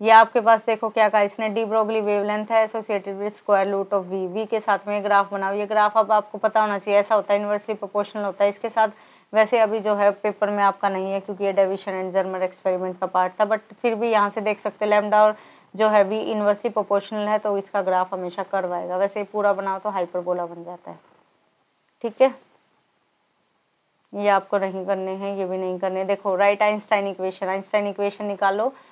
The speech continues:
और उसके बाद फोटो इलेक्ट्रिक effect जो है इसकी properties बताओ दो। Photons की property, कोई भी photon की property अपनी मर्जी से लिख दो, इससे निकालने की कोई ज़रूरत नहीं है।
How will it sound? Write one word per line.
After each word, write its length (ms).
और 80
उसके 220
बाद 200
फोटो 300
इलेक्ट्रिक 420
effect 400
जो 120
है 140
इसकी 240
properties 640
बताओ 300
दो। 160
Photons 380
की 100
property, 420
कोई 220
भी 100
photon 400
की 60
property 400
अपनी 220
मर्जी 300
से 140
लिख 120
दो, 200
इससे 220
निकालने 400
की 80
कोई 200
ज़रूरत 340
नहीं 160
है। 80